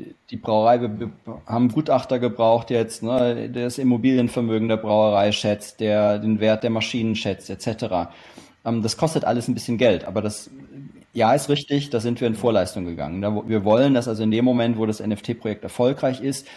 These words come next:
wir sofort mit dem Business durchstarten können. Und, ähm, und ja, also wenn die Hälfte verkauft ist, geht der Plan auf.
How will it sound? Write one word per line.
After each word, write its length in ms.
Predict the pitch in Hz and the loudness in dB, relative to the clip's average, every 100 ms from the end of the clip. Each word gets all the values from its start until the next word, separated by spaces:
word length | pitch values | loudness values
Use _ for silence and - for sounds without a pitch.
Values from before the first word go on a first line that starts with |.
| - - - | -20 -16 -6
wir 100 | 110 | -2
sofort 720 | 107 - 117 113 127 165 - - - | -2 -2 0 4 4 2 -8 -20 -6
mit 240 | 113 117 117 | -4 -4 0
dem 160 | 107 | 2
Business 360 | 107 - 107 - | 2 -2 -6 -4
durchstarten 680 | 104 101 - - - - | -6 -4 -6 -8 -12 -14
können. 260 | - - - _ _ _ _ _ - | -14 -14 -16 _ _ _ _ _ 0
Und, 340 | 123 123 120 | 4 4 4
ähm, 520 | 120 117 113 113 113 _ _ _ _ _ - - | 4 4 2 -2 -6 _ _ _ _ _ -20 -4
und 280 | 123 123 123 - | 4 4 4 2
ja, 280 | 107 98 - | 2 0 -2
also 260 | 110 110 110 - 135 - - | 0 2 0 -4 -16 -14 -10
wenn 160 | 127 135 | 0 4
die 140 | 156 | 6
Hälfte 320 | 156 160 - 143 | 6 4 2 0
verkauft 560 | 139 - 117 120 - | 0 4 4 4 0
ist, 340 | 117 117 - _ _ _ - | -2 -2 -8 _ _ _ -4
geht 180 | 104 104 | -2 -2
der 100 | 98 | -4
Plan 300 | 104 87 73 | -2 -2 -2
auf. 360 | 62 67 - | -6 -10 -16